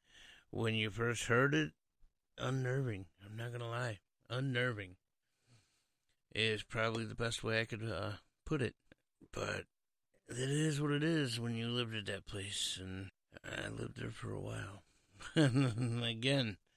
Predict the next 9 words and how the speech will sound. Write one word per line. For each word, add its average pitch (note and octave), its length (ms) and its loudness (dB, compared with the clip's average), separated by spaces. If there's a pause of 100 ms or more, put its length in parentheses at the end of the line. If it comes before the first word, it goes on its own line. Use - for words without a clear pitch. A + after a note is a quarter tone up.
(580)
<clears throat> G3+ 380 12
so G#3+ 240 6
much D3 220 4
wild A2+ 300 -4
shit G2 200 -8
happened F2 340 -12
there. E2+ 200 -14 (100)
So - 180 -4
much. G2 380 -8